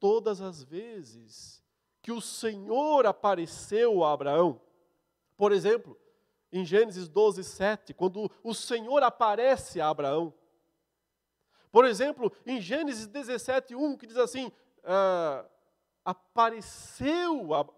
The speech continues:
o Senhor a Abraão nos carvalhais de Manre, ao meio-dia." Por exemplo, quando os três homens vieram falar com Abraão, porque dois deles iam descer para Sodoma para destruir Sodoma e Gomorra,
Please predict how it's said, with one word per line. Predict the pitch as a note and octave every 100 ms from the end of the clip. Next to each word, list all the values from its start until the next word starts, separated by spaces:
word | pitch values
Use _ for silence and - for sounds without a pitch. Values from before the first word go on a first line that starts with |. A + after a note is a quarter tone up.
| - -
o | F#3+
Senhor | - F#3 E3+ G3+ F3
a |
Abraão | E3+ E3 E3 F3 F3+
nos | F3+ -
carvalhais | F#3+ E3 E3 D#3+ E3 F3
de | D3+
Manre, | D#3+ E3 F3 E3+ C3 B2 A#2 _ _ _ _ _ _ _ _ _ _ -
ao | F#3+
meio-dia." | F3+ F3+ G#3 G3+ D3 F3 G3 D#3+ _ _ _ _ _ _ - -
Por | B3+
exemplo, | C4+ G3+ D#4+ D#4+ A#3+ - _
quando | C#4+ E4+ F4 D#4 B3+ G#3
os | A#3 - -
três | - D4 D#4+ A3+ E3+
homens | A3+ D4+ C#4+ B3+ F#3
vieram | G3+ A3+ C4 B3+
falar | A#3 A3 A#3
com | A3+
Abraão, | G#3+ F#3+ F3+ G3+ B3+ A3+
porque | - E3 F3+
dois | D#3 A3 A#3 D#3+
deles | A3+ A#3 F#3
iam | G#3 A3
descer | F#3+ F#3 - G#3+
para | G#3+ G3 F#3
Sodoma | - F3 D#3 A3 G3
para | F3
destruir | E3+ F3 - G3+ G#3
Sodoma | F3+ F3+ F#3+
e |
Gomorra, | D#3+ D3 G3+ A#3 C3+